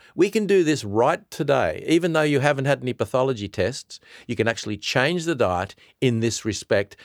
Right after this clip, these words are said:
and you can modify no matter what your preference is for fats and proteins and carbs. Just make sure the carbs are whole carbs, seasonal,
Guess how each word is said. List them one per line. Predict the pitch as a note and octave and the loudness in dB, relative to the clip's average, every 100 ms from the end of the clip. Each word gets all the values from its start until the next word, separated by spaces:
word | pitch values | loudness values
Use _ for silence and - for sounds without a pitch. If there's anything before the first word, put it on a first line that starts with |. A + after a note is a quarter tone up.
| - | -8
and | - D3+ | -2 0
you | F3+ | 2
can | F3 C#3+ | 0 2
modify | B2+ C3+ C3+ C3 A#2 | 2 2 0 0 2
no | A2+ G#2+ | 0 0
matter | G#2+ G#2 G2+ - | 0 0 -2 -6
what | G#2+ A2+ C3+ | -4 -2 0
your | D3 A#2+ A2+ G2 _ _ _ | 0 2 2 -2 _ _ _
preference | - G3 - B2+ - | 0 0 0 -6 -4
is | F2+ G#2 C#3 _ _ _ _ | -4 -4 -8 _ _ _ _
for | _ G#2+ G2 | _ -2 -2
fats | - A#2 - G#2 | 0 -2 -2 -10
and | F2+ | -4
proteins | A2 G2 G#2 G2 G#2 - _ - - | -2 0 -2 -4 -6 -12 _ -20 -12
and | G#2 G#2 | -8 -6
carbs. | - A#2 F2+ F2 - _ _ | 0 0 0 -4 -16 _ _
Just | C#3 B2 A#2+ | 0 0 -2
make | A2 G#2 | -2 -2
sure | A2 F#2+ | -2 0
the | F2 | -2
carbs | - G#2 G2+ F#2 F2+ | -2 0 0 0 -4
are | |
whole | D#2 G#2+ B2 | 0 0 0
carbs, | - B2+ C3 B2 - - | 0 0 0 -4 -16 -12
seasonal, | - - A#2 G#2+ A#2 A#2 | -10 0 0 0 -2 -4